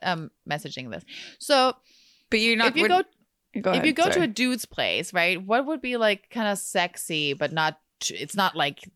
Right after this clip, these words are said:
Speaker 1: there is
Speaker 2: A
Speaker 1: a
Speaker 2: sex
Speaker 1: strap-on
Speaker 2: swing
Speaker 1: hanging,
Speaker 2: right
Speaker 1: you
Speaker 2: in the
Speaker 1: know?
Speaker 2: middle of the sex swing right in the middle of the living room. <laughs>
Speaker 1: Yeah. Do not do that. That will scare a woman. Um,
Speaker 2: Yeah,
Speaker 1: depending,
Speaker 2: I,
Speaker 1: maybe.
Speaker 2: I mean, I,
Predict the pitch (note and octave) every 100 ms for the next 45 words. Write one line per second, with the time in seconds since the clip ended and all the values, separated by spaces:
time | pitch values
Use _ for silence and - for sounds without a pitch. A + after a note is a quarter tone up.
0 | - D#3+ D#3 D3+ D3+ - - - - -
1 | E3 - F#3 D#3 D#3 G3 F#3+ G3 G3 F#3+
2 | G3 F#3 E3 E3 D#3+ F3+ F3+ F3 G3 F#3
3 | F#3 F#3+ - G3+ F3+ G3 - F#3+ G3+ F#3+
4 | G3 F#3+ G3 F#3+ F3+ F#3+ G3 G#3+ G#3+ -
5 | - - - - B3 - A3+ - - -
6 | - - A#3 - - E4 - C4 C#4 -
7 | C4+ A3 G3 F3+ F#3+ F3+ F3+ F3+ - -
8 | D#3 C#3 C3 B2 E2+ - - G#3 C4 C4+
9 | B3 G3 - D#3 C3 G2+ A#2+ - C#4+ D4+
10 | A3+ - - - - E3+ C4+ C#4+ D#4+ C#4+
11 | C4 - B3